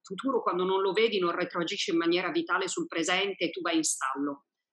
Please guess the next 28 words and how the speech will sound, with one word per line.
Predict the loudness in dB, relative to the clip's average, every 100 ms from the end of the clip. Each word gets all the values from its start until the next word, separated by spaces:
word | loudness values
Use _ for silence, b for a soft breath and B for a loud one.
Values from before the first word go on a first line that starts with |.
| _
Quindi | -2 2
è | 2
necessario | 2 0 0 0 0
immaginare. | 0 0 2 2 2 2 0
Per | -2
noi | 0 -2
il | 0
teatro | 4 6 4 2 0 0 -4 b _
è | 0 2
un | 2 2 0
teatro, | 0 4 4 4 0 -2 -4 -6
eh, | -6 -6
che | -4 -2
si | -2
fa, | 0 -2
scusa, | -2 -6 -2
io | 0 2
pa-, | 0 -4
pa-, | -4
parlo | -2 0
di | 0 0
teatro | 2 2 2
perché | -2 -2 0
è |
l'ambito | 2 2 0
che | -2 -4
conosco, | 0 2 2 -2 -2 0
eh, | 2